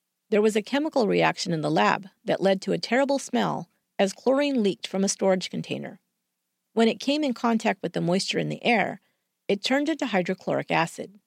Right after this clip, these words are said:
Ohm workers and others in the facility began to choke and cough and fell violently ill. Residents in the neighboring community also became ill and called the authorities.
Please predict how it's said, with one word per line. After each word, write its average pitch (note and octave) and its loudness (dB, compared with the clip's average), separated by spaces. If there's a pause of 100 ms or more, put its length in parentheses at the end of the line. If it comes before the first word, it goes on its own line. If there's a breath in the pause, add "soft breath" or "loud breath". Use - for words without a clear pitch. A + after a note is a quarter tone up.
(680)
Ohm C#4 2
workers G3 0
and F#3+ -2
others B3 2
in F#3+ -4
the E3 0
facility D#3 -4
began F#3+ -4
to C4+ -10
choke A3 -2
and E3+ -6
cough - -2 (180)
and G3 2
fell B3 2
violently D#3 0
ill. E3+ 0 (840)
Residents C4 0
in C4+ 0
the B3 2
neighboring F#3+ 0
community G3+ -2 (200)
also C4+ 2
became G3+ -2
ill C#3+ -2 (120)
and G#3 0
called E3+ 0
the D3 -2
authorities. D3+ -2